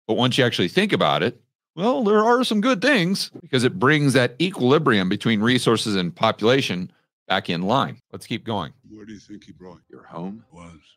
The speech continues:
Speaker 2: Titan was like most many man when we faced Aleutian in what I predict.
Speaker 1: That's climate change right there. He's showing his planet as it is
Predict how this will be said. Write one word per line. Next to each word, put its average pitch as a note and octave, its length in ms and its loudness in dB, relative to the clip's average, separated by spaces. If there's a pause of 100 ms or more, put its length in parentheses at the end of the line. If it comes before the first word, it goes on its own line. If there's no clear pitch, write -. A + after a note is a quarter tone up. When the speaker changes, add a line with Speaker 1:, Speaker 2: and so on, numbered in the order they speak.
(120)
Speaker 2:
Titan G2+ 360 2
was D#2+ 160 2
like E2 260 2
most D#2+ 320 0
many C#2 160 -20
man B1+ 340 -20
when F2 200 -14
we F2 80 -16
faced E2 420 -20
Aleutian - 440 -20 (140)
in D#2 120 -20
what D#2 100 -16
I D2+ 180 -18
predict. - 420 -20 (480)
Speaker 1:
That's - 140 -12
climate C3 340 -4
change - 140 -20
right G#2 160 -8
there. G#2 260 -2 (160)
He's A2+ 140 0
showing B2 340 4
his B2 140 2
planet F#2+ 520 0 (560)
as F#2 200 2
it F#2 100 0
is D#2 380 0